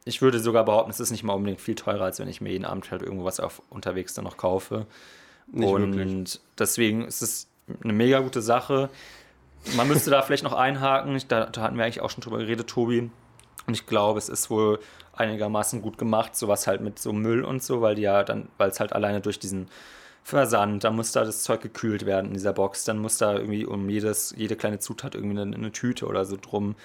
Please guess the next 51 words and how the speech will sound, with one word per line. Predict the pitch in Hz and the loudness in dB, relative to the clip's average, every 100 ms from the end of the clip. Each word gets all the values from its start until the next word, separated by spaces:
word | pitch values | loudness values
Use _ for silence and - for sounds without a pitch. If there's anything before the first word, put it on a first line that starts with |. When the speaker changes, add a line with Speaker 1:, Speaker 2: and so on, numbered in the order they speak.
| - _ - | -20 _ -10
Speaker 1:
mit, | 107 104 | -4 -2
damit | 98 101 | -2 -4
es | - | -6
irgendwie | 107 104 | -2 -2
halt | - | -2
nicht | - | -4
einfach | 113 113 | -2 -2
das | - 101 | -2 -2
Salz | 104 101 - | 0 0 0
da | 107 | -2
in | 98 | -2
dieser, | 98 95 | 0 0
dieser | 98 95 | -2 -2
Box | 95 - - | -2 -4 -2
<laughs> | 110 508 | -2 0
halt | - - | -2 0
irgendwo | 127 107 | 0 2
Speaker 2:
Mhm. | 101 | 2
Speaker 1:
rumfliegt. | 110 113 127 117 - - - - - - | 0 -2 -4 -6 -8 -14 -14 -12 -14 -4
Und | 170 - - 110 - 113 - - - | 0 4 4 4 0 -2 -8 -14 -10
ich | - - | -10 2
glaube, | 131 131 | 4 4
du | 123 | 2
meintest, | 120 120 - | 2 0 -4
es | 113 - | -6 -4
ist | - | -4
wohl, | - 113 110 | 2 4 4
oder | - 104 98 | 4 2 2
behaupt-, | - 92 120 - - - | 0 2 2 0 -16 -14
behauptet | - 104 113 - 135 - | -4 0 0 -2 -16 -14
die | |
Firma | - - 110 107 | -6 -2 0 0
jeden-, | 104 107 - | -2 -4 -6
jedenfalls, | 107 107 - 104 98 | -8 -6 -2 -2 -4
dass | 110 - | -8 -8
es | 101 - - - - - - | -10 -12 -16 -20 -20 -12 -6
gut | 120 | -6
gemacht | - 117 123 | 0 0 0
ist, | - 123 - 123 - | 0 -2 -4 -12 -8
viel | 113 107 | -4 -4
recycelbar | 123 151 120 113 120 107 110 110 | -4 -2 0 0 0 0 2 2
ist | 110 107 - | 0 -4 -8
und | 113 | -4
solche | 113 107 | -4 -2
Speaker 2:
<laughs> | |
Schreiben | 117 117 | 4 4
Speaker 1:
Sachen. | 117 | 4
Speaker 2:
drauf. | 110 107 - - - - - - | 0 -2 -10 -20 -20 -20 -14 -2
Gut. | 233 - - | -2 -2 0
Speaker 1:
Gut | - 202 - | 4 4 6
gemacht. | 202 196 127 - - | 6 6 2 -4 -10